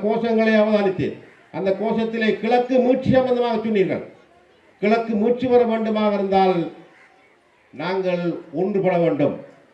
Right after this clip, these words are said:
அடம்பங்கொடியும் திரண்டால் மிடுக்கு என்பது போல கிராமப்புறங்களில் இருக்கிற எங்களை விமர்சன ரீதியாக ஏற்றுக்கொண்டு வெறுத்தவர்களை அணி திரட்ட வேண்டும். எங்களுடைய கிராம மட்ட அமைப்புகளை கட்டியெழுப்ப வேண்டும்.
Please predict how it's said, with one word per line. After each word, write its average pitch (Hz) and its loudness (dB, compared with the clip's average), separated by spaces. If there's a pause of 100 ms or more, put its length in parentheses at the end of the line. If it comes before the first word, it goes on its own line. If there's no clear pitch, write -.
(180)
அடம்பங்கொடியும் 214 2
திரண்டால் 233 2
மிடுக்கு 247 2
என்பது 240 4
போல 240 4 (640)
கிராமப்புறங்களில் 240 0
இருக்கிற 233 -2 (520)
எங்களை 247 6 (580)
விமர்சன 247 2
ரீதியாக 240 2 (540)
ஏற்றுக்கொண்டு 247 0 (120)
வெறுத்தவர்களை 262 2
அணி 247 4
திரட்ட 214 0
வேண்டும். 175 -2 (840)
எங்களுடைய 247 4
கிராம 247 4
மட்ட 240 2
அமைப்புகளை 254 4 (320)
கட்டியெழுப்ப 262 4
வேண்டும். - 0